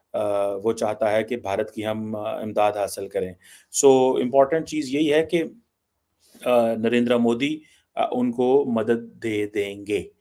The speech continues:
अ, बहरहाल, अ, अ, अनवर, अ, इब्राहिम जो हैं, अ, he is a smart man, अ, और स्मार्ट मैन इस सेंस में है कि वो इंडिया मलेशिया बायलैटरल टाइज को इम्प्रूव करना चाहते हैं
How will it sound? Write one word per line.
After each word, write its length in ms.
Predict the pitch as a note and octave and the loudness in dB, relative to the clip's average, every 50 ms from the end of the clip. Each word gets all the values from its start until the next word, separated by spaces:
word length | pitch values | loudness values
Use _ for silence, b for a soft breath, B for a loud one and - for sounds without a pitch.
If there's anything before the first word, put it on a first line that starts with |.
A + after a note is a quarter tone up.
| b b b b b _ | b b b b b _
अ, 120 | - A2 A#2 | -2 0 4
बहरहाल, 360 | A2+ C3+ D3+ E3 E3 E3 E3+ | 6 8 8 8 6 4 0
अ, 280 | F3 - - - C3 B2+ B2+ B2+ B2+ B2+ B2 B2 B2 B2 A#2+ - - | -4 -8 -4 -2 0 0 2 2 2 0 0 0 -2 -2 -4 -8 -8
अ, 440 | - A2+ A#2 A#2 A#2 A#2 A#2 - - - | -6 -2 -2 0 0 -2 -2 -4 -6 -6
अनवर, 340 | B2+ C3 C3+ C3+ C#3+ D3 C#3+ | -4 -2 0 0 0 0 -2
अ, 400 | - - - A#2+ A#2+ A#2 A#2+ A#2 | -4 -4 -2 0 0 0 0 0
इब्राहिम 520 | A#2 A#2+ A#2+ B2 A#2 A2 A#2+ B2+ C#3+ C#3+ | -2 0 0 0 0 0 0 -2 -2 -2
जो 140 | B2 B2 G#2+ | 0 0 0
हैं, 260 | G2+ A2 B2 C3 b b b b b b _ - | 0 0 -4 -6 b b b b b b _ -2
अ, 140 | B2 A#2 A2+ | 0 0 2
he 80 | A2+ A#2 | 2 2
is 80 | A#2 | 0
a 60 | B2 | 0
smart 360 | A#2+ - - B2 B2 B2 D3+ D3+ - A2+ | -2 -2 -2 -2 0 0 -2 -2 -4 -6
man, 160 | G2 G2 G#2 C#3 - _ _ _ _ _ _ - | -8 -8 -8 -10 -14 _ _ _ _ _ _ -2
अ, 60 | A2+ A2 G#2+ G#2+ G#2+ G#2 G#2 G2+ G2+ G2+ G2+ G2+ G2+ G2 A#2+ - - - - - | 0 0 2 2 2 0 2 2 2 2 0 0 -2 -4 -6 -10 -16 -14 -12 -10
और 640 | - - - - - - - A2 A2 A2 A2 A2 A2+ G#2+ | -8 -6 -6 -4 -4 -2 -2 -2 -2 -2 -2 -2 -4 -4
स्मार्ट 360 | - - A#2 A#2 A#2+ C3+ C3+ - | -4 0 2 2 2 2 2 -2
मैन 180 | C3 B2 B2 B2 | -2 -2 -2 -2
इस 180 | B2 A#2+ - | -4 -4 -4
सेंस 240 | - B2 A#2+ A#2 A#2 A#2 | -4 -2 -2 -2 -2 -2
में 100 | A2 G#2+ | -2 -2
है 200 | A2 A#2+ A#2+ A#2 B B B B B _ - | -2 -2 -4 -6 B B B B B _ -6
कि 80 | B2+ | -2
वो 160 | A#2+ A#2 B2 | 0 0 0
इंडिया 380 | A#2+ B2 A#2 A#2 A#2+ C3 C3+ C#3 | 2 2 2 2 4 4 4 4
मलेशिया 440 | C3+ B2 A#2 A2+ A2 - - C3+ A#2+ | 2 2 0 0 -2 -2 -2 -2 0
बायलैटरल 560 | A#2 A#2 A2 G#2+ G#2+ G#2+ G#2 - B2+ A#2+ A#2+ | 2 0 2 2 2 2 0 0 -4 -4 -2
टाइज 320 | A#2 A#2+ G#2 G#2 G#2+ G#2 | 0 0 2 2 2 0
को 140 | - - A#2+ | -2 -2 -2
इम्प्रूव 340 | A#2 A2+ A#2 A#2 A#2 A2+ A#2 | -2 -2 -2 -2 -2 -2 -2
करना 260 | - G#2 F#2+ F#2 F#2 | -4 -6 -4 -4 -6
चाहते 340 | F#2 - F#2 F2+ F2 F2 G2+ | -8 -8 -8 -10 -8 -8 -8
हैं 280 | F#2+ G2+ G#2 A2+ A#2+ | -8 -6 -8 -8 -8